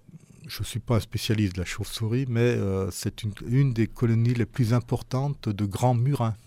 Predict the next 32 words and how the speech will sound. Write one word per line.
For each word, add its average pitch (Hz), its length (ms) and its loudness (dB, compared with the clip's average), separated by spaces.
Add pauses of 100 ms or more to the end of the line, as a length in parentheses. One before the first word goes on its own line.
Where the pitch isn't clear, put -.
(140)
C'est - 300 -8
une 92 140 -4
espèce 92 640 -4 (180)
particulière, 110 760 -4 (400)
une 98 100 -6
chauve-souris 101 500 -4
déjà 92 300 -2
assez 92 380 -6
impo-, 90 320 -10
euh, 95 260 -6 (260)
assez - 200 -14
conséquente, 120 640 -4
hein, 117 60 -2
c'est - 200 -10
pas 98 240 -6
un 101 60 -6
petit - 340 -10
pipistrelle, 131 720 -8 (120)
<laughs> 127 120 -10
c'est - 220 -10
pas 98 160 -10
un, - 680 -10
une 98 80 -2
petite - 340 -4
chauve-souris, 117 420 -4
c'est 98 140 -8
déjà 95 240 -8
une, 98 1300 -14
une 95 80 -10
chauve-souris 98 440 -6
assez 95 180 -4
importante, 139 440 -6